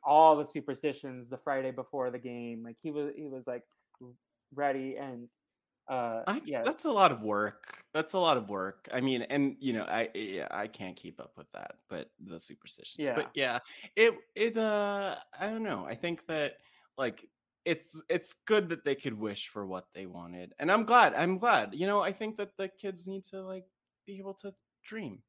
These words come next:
Speaker 1: Yeah.
Speaker 2: It's so beautiful. Thank you, Gully.
Speaker 1: Yeah, Gully, Gully is great with kids. At, like, uh, she, she's a good nanny, I think.
Speaker 2: Good, so
Speaker 1: Um,
Speaker 2: great with kids that other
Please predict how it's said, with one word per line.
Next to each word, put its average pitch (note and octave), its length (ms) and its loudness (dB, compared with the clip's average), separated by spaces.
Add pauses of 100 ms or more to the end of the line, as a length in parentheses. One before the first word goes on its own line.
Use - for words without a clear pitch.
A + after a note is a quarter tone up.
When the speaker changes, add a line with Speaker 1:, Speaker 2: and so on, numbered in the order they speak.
(180)
Speaker 1:
Yeah. D#3 380 6
Speaker 2:
It's - 160 -14
so G3 100 -2
beautiful. F3 560 -6
Thank F#3+ 220 2
you, A2+ 60 -10
Gully. A2 360 -10 (400)
Speaker 1:
Yeah, E3 200 4
Gully, A#3 400 6
Gully C#4+ 540 4 (120)
is F3+ 200 -6 (120)
great C#3 320 4
with C3 160 -8
kids. A#2 300 -8
At, A#2+ 100 -4 (320)
like, A#2 220 -8 (360)
uh, B2+ 400 2
she, E3 300 -6
she's D#3+ 220 -10
a D#3 60 -6
good D3 220 -2
nanny, A2+ 340 -10
I A2 60 -14
think. G#2+ 240 -20 (220)
Speaker 2:
Good, E3 240 6
so F3 260 8
Speaker 1:
Um, - 0 -
Speaker 2:
great F#3 220 2
with F3 140 -6
kids D3 280 2
that A#2+ 260 4 (140)
other B2 320 4